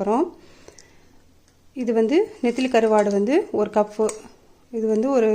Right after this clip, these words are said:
இரநூத்தம்பது கிராம் இருக்கும். கடலெண்ணெய் வந்து ஒரு ரெண்டு டேபிள் ஸ்பூன் எடுத்து வச்சுருக்கேன். கடுகு கால் ஸ்பூன், ஜீரகம் கால் ஸ்பூன், வெந்தயம் கால் ஸ்பூனு. அடுத்து மசாலா பொருட்கள் பார்த்திங்கன்னா, உப்பு வந்து ஏற்கனவே இதுல இருக்கும்.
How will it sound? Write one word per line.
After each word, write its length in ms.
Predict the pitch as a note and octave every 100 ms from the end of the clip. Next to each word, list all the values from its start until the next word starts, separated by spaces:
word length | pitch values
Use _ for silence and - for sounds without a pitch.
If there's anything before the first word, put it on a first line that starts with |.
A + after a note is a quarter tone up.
| G#3
இரநூத்தம்பது 520 | G3+ G3+ A3+ A3+ G3+ F#3+
கிராம் 220 | G3+ A3 A3
இருக்கும். 400 | F#3+ G#3 B3 F4+ - - - - - _ _ _ _ _ _ - _ _ _ _ _ -
கடலெண்ணெய் 500 | A#3+ B3 A#3+ A#3 G#3
வந்து 160 | G3+ D#4
ஒரு 100 | E4 G#3
ரெண்டு 160 | G#3 G3+
டேபிள் 220 | G#3+ A3 A3
ஸ்பூன் 180 | A3 G3+
எடுத்து 180 | G3
வச்சுருக்கேன். 440 | F#3+ - - A#3 F4 - - - - - _ -
கடுகு 280 | A3+ A#3 B3+
கால் 220 | A3+ G#3 G#3+
ஸ்பூன், 300 | - C#4+ G4+ - - _ _ _ - -
ஜீரகம் 340 | A#3+ B3+ A#3 G#3+
கால் 140 | G3+ G3+
ஸ்பூன், 280 | B3+ D4 F#4+ - - _ _ -
வெந்தயம் 380 | A3+ A#3 B3+ C#4+ D4
கால் 180 | G3+ G3+
ஸ்பூனு. 340 | - G3 G3+ D#4 F4 - - - _ _ - _ - A3
அடுத்து 280 | A3 A3 E4+ G4+ -
மசாலா 280 | A3 A3+ B3+ A#3+
பொருட்கள் 240 | - G#3
பார்த்திங்கன்னா, 320 | G3+ G3+ A#3 E4 A3+
உப்பு 260 | A3+ C#4+ C4+
வந்து 180 | A3+ D#4 B3+
ஏற்கனவே 300 | G#3+ A3+ A#3+ A#3+
இதுல 180 | G#3 G#3+
இருக்கும். 360 | A3 G#3 A3+